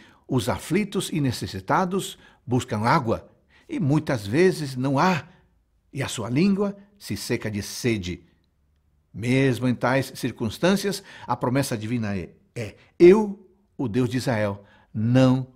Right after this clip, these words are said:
os desampararei." Versículo dezessete.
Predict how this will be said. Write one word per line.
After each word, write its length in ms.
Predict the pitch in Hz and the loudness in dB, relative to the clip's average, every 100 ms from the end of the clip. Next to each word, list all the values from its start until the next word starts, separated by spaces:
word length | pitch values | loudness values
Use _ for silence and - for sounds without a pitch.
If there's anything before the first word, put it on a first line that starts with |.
| _ - | _ -4
os 300 | 123 120 - _ | -2 -4 -10 _
desampararei." 1000 | - 98 101 107 104 101 98 101 92 85 _ _ _ | -10 -6 -4 -6 -6 -6 -4 -2 -4 -8 _ _ _
Versículo 640 | 107 98 - 104 110 104 104 - | -12 -10 -8 -6 -6 -8 -12 -20
dezessete. 720 | - 104 87 92 110 90 - | -14 -12 -10 -10 -12 -14 -16